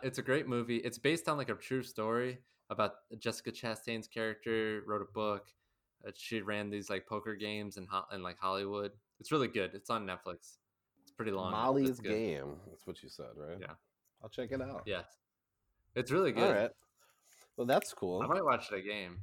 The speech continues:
Speaker 1: Uh, uh, watch it again.
Speaker 2: Watch it
Speaker 1: Anyway.
Speaker 2: again. <laughs> Watch it a game. That's really in your head,
Speaker 1: Watch it
Speaker 2: man.
Speaker 1: again. So anyway, my Halloween edition,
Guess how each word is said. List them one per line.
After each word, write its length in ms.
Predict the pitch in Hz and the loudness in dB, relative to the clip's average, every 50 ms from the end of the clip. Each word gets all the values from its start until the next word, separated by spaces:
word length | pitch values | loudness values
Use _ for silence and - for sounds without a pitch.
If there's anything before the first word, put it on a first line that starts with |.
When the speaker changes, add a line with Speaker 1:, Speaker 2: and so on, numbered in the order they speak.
| 104 | -6
Speaker 1:
Uh, 180 | - 95 95 95 - - - | -4 -4 -4 -4 -4 -4 -2
uh, 200 | 107 98 92 92 92 | 0 0 0 0 0
watch 220 | 101 98 - - - | 0 -2 -2 -4 -8
it 40 | 95 | -8
again. 260 | 90 101 92 90 - _ | -8 -8 -8 -8 -10 _
Speaker 2:
Watch 420 | 107 107 104 113 123 143 120 - | -6 0 2 4 4 4 4 2
it 60 | 123 117 | 0 2
Speaker 1:
Anyway. 340 | 143 156 147 113 104 95 107 92 | 4 4 6 6 4 4 2 0
Speaker 2:
again. 100 | 92 - - _ _ _ _ _ _ _ | -6 -8 -10 _ _ _ _ _ _ _
<laughs> 120 | - - - | -6 0 2
Watch 360 | 165 120 117 107 147 113 - | 2 2 6 6 4 6 6
it 100 | 131 110 | 2 2
a 40 | 104 | 2
game. 480 | 90 98 104 107 104 92 85 78 73 - - - - - | 0 0 0 2 2 0 -2 -4 -6 -10 -18 -20 -4 -4
That's 140 | 104 101 113 | -2 0 2
really 240 | 117 127 127 120 | 4 6 6 6
in 60 | 110 101 | 4 2
your 120 | 95 87 | 0 0
head, 240 | 85 104 113 - 73 | 2 2 0 0 0
Speaker 1:
Watch 20 | 80 | -4
it 20 | |
Speaker 2:
man. 80 | - 85 | -6 -4
Speaker 1:
again. 180 | 104 104 101 - - _ - _ _ _ _ _ _ _ _ _ _ _ _ _ _ - - _ _ _ | -4 -6 -6 -6 -10 _ -20 _ _ _ _ _ _ _ _ _ _ _ _ _ _ -20 -20 _ _ _
So 140 | - 131 | 4 4
anyway, 220 | 131 135 135 120 110 | 6 6 6 4 4
my 180 | 104 107 110 | 2 2 0
Halloween 760 | 104 104 - 123 131 147 160 160 147 127 131 135 131 123 117 - | 0 0 2 4 4 4 4 2 0 0 0 0 0 -2 -2 -4
edition, 800 | 110 101 - - 110 104 - - - 107 101 98 98 95 95 | -8 -8 -4 -4 -2 -2 -4 -6 -6 -6 -6 -4 -6 -8 -10